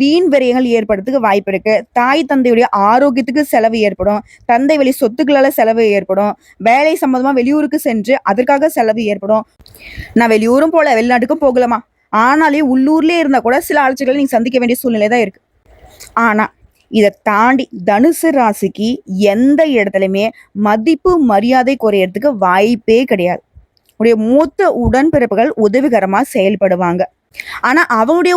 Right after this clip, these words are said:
உதவியும் நம்பிக்கிட்டே இருக்க முடியாது. So, தனுசுக்கு நான் என்ன சொல்ல வரேன்னா, செலவு வரும், பார்த்து செலவு பண்ணுங்க. யாரையும் நம்பாதீங்க. பண விஷயத்துல கராரா இருங்க. முடிஞ்ச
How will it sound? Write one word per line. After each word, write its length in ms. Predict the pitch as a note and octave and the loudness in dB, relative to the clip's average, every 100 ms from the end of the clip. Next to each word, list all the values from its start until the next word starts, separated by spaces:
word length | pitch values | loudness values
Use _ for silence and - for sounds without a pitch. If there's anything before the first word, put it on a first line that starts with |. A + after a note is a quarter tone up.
| E4+ | 2
உதவியும் 360 | D#4 E4+ G#4+ E4 | 2 0 0 0
நம்பிக்கிட்டே 320 | C#4+ C4 D4 | 0 -2 -2
இருக்க 160 | C4+ A#3+ A3+ | -2 -2 -4
முடியாது. 320 | G3 F#3+ - _ _ _ - - - _ - - | -4 -4 -6 _ _ _ -20 -20 -20 _ -20 -6
So, 60 | G3 F#3+ | -2 2
தனுசுக்கு 340 | G#3 D4+ D#4 | 2 2 0
நான் 100 | B3 | 2
என்ன 120 | G#3+ B3+ | 0 0
சொல்ல 140 | A3+ F#3 | 2 2
வரேன்னா, 280 | F3+ F3+ F3 F#3 - _ _ - - | 2 0 -2 -4 -6 _ _ -14 -4
செலவு 320 | F#3 G#3 B3 G#3 | 0 2 2 2
வரும், 280 | F#3+ F#3 F3+ - | 0 -4 -8 -4
பார்த்து 320 | G3+ G#3 - | -4 -2 -4
செலவு 200 | G3 F#3+ F#3+ | -2 0 -2
பண்ணுங்க. 420 | F3+ F3 E3+ F3 F#3+ | -4 0 2 2 0
யாரையும் 400 | F#3+ F#3+ G#3+ C4 F#3+ | 2 2 2 2 2
நம்பாதீங்க. 600 | G#3+ A#3 G#3+ F#3 G3 F#3+ | 2 2 0 0 0 -2
பண 200 | F#3+ F#3+ B3+ | -2 -2 -4
விஷயத்துல 240 | - G#3 - | -2 -4 0
கராரா 400 | F#3 G3 A3+ B3 A3+ | 2 2 2 2 0
இருங்க. 220 | F#3+ F3+ F3 F3+ _ _ - - A3 | -2 -2 -2 -2 _ _ -20 -8 -4
முடிஞ்ச 280 | C4 F4 | -2 -2